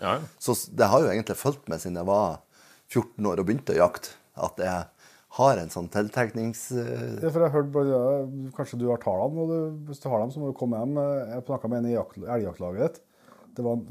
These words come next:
Speaker 3: voldsom andel av de store oksene som var skutt på jaktlaget de siste tjue årene som måtte gi tapt for Jeger Hansens kuler.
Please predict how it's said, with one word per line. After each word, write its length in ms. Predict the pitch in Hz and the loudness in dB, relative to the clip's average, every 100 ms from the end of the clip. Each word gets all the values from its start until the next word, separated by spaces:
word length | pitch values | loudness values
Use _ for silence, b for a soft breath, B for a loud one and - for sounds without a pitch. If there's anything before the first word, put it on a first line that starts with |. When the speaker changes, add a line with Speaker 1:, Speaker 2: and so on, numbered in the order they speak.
| 123 | 0
Speaker 3:
voldsom 420 | 139 113 117 135 | 0 0 -4 -2
andel 320 | 156 110 107 | 0 0 0
av 80 | 127 | 0
de 80 | 127 | -2
store 360 | - 131 107 | -2 -2 -2
oksene 360 | 117 - 101 127 | -4 -6 -8 -4
som 80 | 151 | -4
var 80 | 139 | -2
skutt 200 | 143 - | -4 -4
på 160 | 110 117 | -2 0
jaktlaget 500 | 98 104 95 113 156 | 0 -4 -2 -2 -2
de 60 | 156 | -4
siste 160 | 151 151 | -6 -4
tjue 200 | 147 113 | 0 0
årene 160 | 113 | 0
som 180 | 127 117 113 110 B B B - | 0 2 2 0 B B B -4
måtte 460 | 117 107 - 117 110 | -2 -2 -2 0 0
gi 140 | 110 107 | 0 0
tapt 300 | 110 - - | -4 -8 -6
for 180 | 110 104 | -2 0
Jeger 320 | 107 101 101 | 0 -2 -4
Hansens 320 | 98 - 101 | -8 -10 -10
kuler. 300 | - 107 156 | -2 0 0